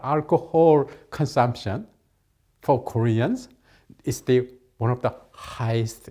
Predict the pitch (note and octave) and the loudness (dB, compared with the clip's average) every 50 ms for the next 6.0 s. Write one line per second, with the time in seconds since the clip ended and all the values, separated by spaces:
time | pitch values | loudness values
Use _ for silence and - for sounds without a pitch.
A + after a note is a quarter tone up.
0 | - - G#2 G2 F#2 F#2 F#2+ G#2 A#2+ A2 - - - - - - _ _ _ _ | -12 -8 -6 -6 -6 -4 -4 -2 -2 -2 -2 -4 -12 -20 -20 -20 _ _ _ _
1 | _ _ _ _ _ _ _ _ _ _ _ _ _ _ _ _ _ _ _ _ | _ _ _ _ _ _ _ _ _ _ _ _ _ _ _ _ _ _ _ _
2 | _ _ _ _ _ _ _ _ _ - D3 C3 B2+ B2+ C3 D3+ G#3 A#3+ - - | _ _ _ _ _ _ _ _ _ -6 -2 0 0 0 0 0 -2 -4 -6 -8
3 | - _ _ _ _ _ - - D#3 C#3+ F#3+ G#3 G3+ - - - F3 F3 F#3+ E3+ | -16 _ _ _ _ _ 0 0 4 6 6 4 4 2 -6 -4 0 4 6 6
4 | D3+ D3 - - - - - _ _ _ _ _ _ _ - D#3 B3+ C#4 - - | 6 6 4 0 -2 -8 -16 _ _ _ _ _ _ _ 0 2 2 2 0 -2
5 | - - - - G3 G3 F#3 F3 F3+ E3 E3 E3 E3+ F3 F3 F3 - - - | -14 -14 -10 -8 -6 -6 -4 -2 -2 0 0 2 2 0 0 -2 -6 -10 -10